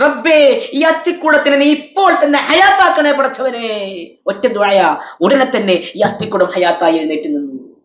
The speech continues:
ആ മനുഷ്യൻ അല്ലാഹു തആല രണ്ടാം ജീവൻ കൊടുത്തു. ജീവൻ കൊടുത്തു എന്ന് മാത്രമല്ല, ആ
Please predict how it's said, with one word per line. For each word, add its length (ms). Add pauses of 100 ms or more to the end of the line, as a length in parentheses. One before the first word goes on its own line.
(300)
ആ 40
മനുഷ്യൻ 280
അല്ലാഹു 220
തആല 100 (240)
രണ്ടാം 320 (100)
ജീവൻ 200
കൊടുത്തു. 360 (200)
ജീവൻ 260
കൊടുത്തു 220
എന്ന് 100
മാത്രമല്ല, 480 (280)
ആ 240